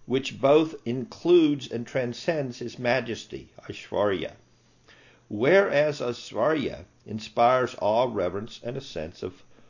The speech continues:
formality, Madhurya induces love and intimacy. Madhurya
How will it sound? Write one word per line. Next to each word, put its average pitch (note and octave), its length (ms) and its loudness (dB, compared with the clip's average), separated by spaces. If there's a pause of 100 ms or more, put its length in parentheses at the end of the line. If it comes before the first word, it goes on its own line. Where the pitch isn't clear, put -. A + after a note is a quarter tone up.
(140)
formality, A#2 800 0 (360)
Madhurya C#3 640 -2
induces G#2 760 -6 (160)
love G2+ 560 0
and E2 220 -14
intimacy. D#2+ 680 -12 (640)
Madhurya A2+ 720 2